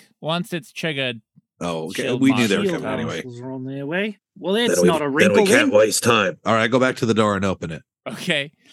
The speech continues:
Speaker 1: Uh, you open the door, and a pistol sh-, fires at your head.
Speaker 2: Perfect. I'm ready for it. Let's do it. I got my shield and my gun out.
Speaker 1: Okay. Um,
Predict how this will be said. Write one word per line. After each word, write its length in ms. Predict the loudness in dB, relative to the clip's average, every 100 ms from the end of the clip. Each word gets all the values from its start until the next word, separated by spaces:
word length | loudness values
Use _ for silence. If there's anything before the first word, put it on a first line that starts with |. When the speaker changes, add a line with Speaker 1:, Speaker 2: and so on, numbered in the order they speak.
| -20 _ -4
Speaker 1:
Uh, 520 | 0 0 0 0 -2 -4
you 220 | -6 -4 -2
open 340 | -4 -2 0 0
the 100 | -2
door, 580 | -4 -4 -4 -4 -8 -14 _ -10
and 140 | -8
a 60 | -8 -10
pistol 420 | -10 -10 -10 -14
sh-, 120 | -14 -10
fires 380 | -6 -4 -6 -8
at 60 | -12
your 140 | -12
head. 240 | -12 -14 -14
Speaker 2:
Perfect. 400 | -4 -2 0 -2
I'm 160 | 0 2
ready 200 | 2 0
for 260 | -2 -2 -4
it. 80 | -6
Let's 160 | -14 -4
do 220 | -2 0
it. 120 | -4 -6
I 60 | -4
got 160 | -4
my 100 | -4
shield 340 | -4 -2 0 0
and 80 | -2
my 80 |
gun 240 | -2 -2 -2
out. 220 | -4 -8 _ _ _ _ _ _ _
Speaker 1:
Okay. 340 | -4 0 -2 -4 _ _
Um, 560 | 2 4 4 4 4 2